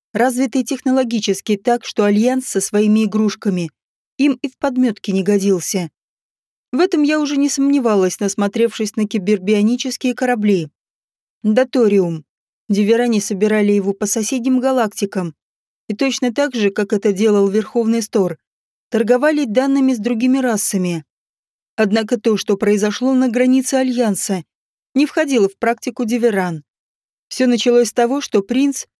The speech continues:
тот самый, который тихо и чинно сидел на кушетке и зачаровывал странным жемчужным взглядом, с верными людьми отправился к границам Альянса с целью транспортировки доториума в Диверанский центр обработки данных.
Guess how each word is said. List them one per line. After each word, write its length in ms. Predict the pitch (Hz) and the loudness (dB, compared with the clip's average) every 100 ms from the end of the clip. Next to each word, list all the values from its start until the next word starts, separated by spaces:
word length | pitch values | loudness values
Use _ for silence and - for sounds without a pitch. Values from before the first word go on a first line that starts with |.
| _ - | _ -8
тот 180 | 302 | -6
самый, 540 | - - 233 202 175 151 _ _ _ | -4 0 2 2 0 -8 _ _ _
который 400 | 226 214 240 233 | -4 2 2 2
тихо 360 | 208 285 254 240 | 0 -4 0 -2
и 100 | 233 | -2
чинно 260 | 311 294 | 0 0
сидел 300 | 269 233 269 | -2 -2 0
на 100 | 254 | 0
кушетке 520 | 240 247 302 285 - | 0 -4 -4 -8 -2
и 40 | 208 | 0
зачаровывал 640 | 214 214 247 277 262 254 | 0 0 0 0 -2 -2
странным 480 | 247 - 262 277 262 | -4 -4 0 2 0
жемчужным 540 | 269 262 285 269 269 | 0 -2 -4 -2 -2
взглядом, 600 | 262 240 240 202 175 165 - _ _ _ _ _ - | -2 0 0 0 -2 -6 -10 _ _ _ _ _ -6
с 80 | |
верными 380 | 208 226 226 220 | 0 2 2 2
людьми 340 | 226 208 233 285 | 2 0 2 0
отправился 560 | 269 - 254 254 - | 0 0 2 0 -2
к 60 | 202 | -2
границам 480 | 233 247 262 254 262 | 2 2 0 0 0
Альянса 500 | 247 226 196 - 190 | 2 0 0 0 -2
с 60 | |
целью 400 | - 240 247 214 | -2 0 0 0
транспортировки 800 | 202 202 - 196 226 220 226 220 | -2 -4 -4 -4 0 0 0 -2
доториума 640 | 190 202 247 254 233 185 180 | -2 -2 0 0 0 0 -2
в 60 | |
Диверанский 560 | 156 196 233 254 - 262 | -2 0 2 0 -4 -8
центр 380 | - 277 262 277 | -4 -4 0 -2
обработки 560 | 233 254 233 269 - | 0 -2 -2 -6 -4
данных. 580 | 254 233 202 180 160 - | 0 2 2 0 -4 -10